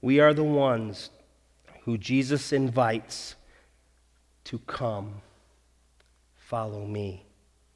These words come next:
Now, Jesus had some final words for the Pharisees in this scene when he says in verse thirteen, then he added,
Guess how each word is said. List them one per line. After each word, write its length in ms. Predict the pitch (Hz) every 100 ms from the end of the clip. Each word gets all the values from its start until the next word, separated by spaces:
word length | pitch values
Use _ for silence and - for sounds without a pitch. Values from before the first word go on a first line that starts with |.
| _ _ _ _ _ _ _ _ _ _ - _ - -
Now, 140 | 147 139
Jesus 340 | 139 175 175
had 200 | 170 156
some 140 | 156 147
final 400 | 147 139 156 156
words 260 | 147 147
for 120 | -
the 80 | 139
Pharisees 600 | - 143 139 135 139 123
in 120 | 131
this 160 | 127 123
scene 340 | - 131 131
when 120 | 131 131
he 100 | 127
says 320 | 151 139 131
in 100 | 131
verse 300 | 139 131 -
thirteen, 560 | 143 139 - 147 131
then 120 | 135 135
he 160 | 135
added, 440 | 135 139 123 117